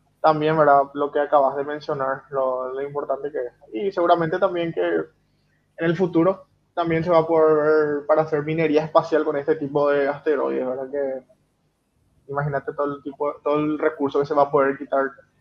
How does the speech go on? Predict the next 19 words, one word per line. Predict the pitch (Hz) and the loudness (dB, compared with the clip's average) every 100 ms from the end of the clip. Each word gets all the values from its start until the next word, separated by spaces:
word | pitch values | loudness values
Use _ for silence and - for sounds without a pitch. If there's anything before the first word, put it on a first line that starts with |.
| - - | -20 -6
en | 165 | -4
caso | 156 165 170 | 2 2 4
de | 165 160 | 0 0
que, | 170 160 151 143 139 139 | 2 4 4 2 -2 -4
eh, | - 156 147 139 143 | -2 -2 -2 -6 -6
la | 147 147 | -4 -4
minería | 151 147 147 | -4 0 0
espacial | 139 143 147 | 0 -2 -2
sea | 139 139 | -2 -2
rentable, | 147 139 139 139 131 | -2 -4 -2 -2 -2
obviamente. | 127 127 123 117 - _ _ _ _ _ _ - | -4 -4 -8 -14 -20 _ _ _ _ _ _ -8
Pero | 139 | -4
le | 143 | -2
veo | 139 135 | 0 0
difícil. | 143 135 - - _ _ _ _ _ _ _ _ _ - | -2 -6 -14 -20 _ _ _ _ _ _ _ _ _ -8
Al | 135 135 | -6 -4
menos | 139 151 | -6 -4
por | 147 | -2
ahora. | 131 | -2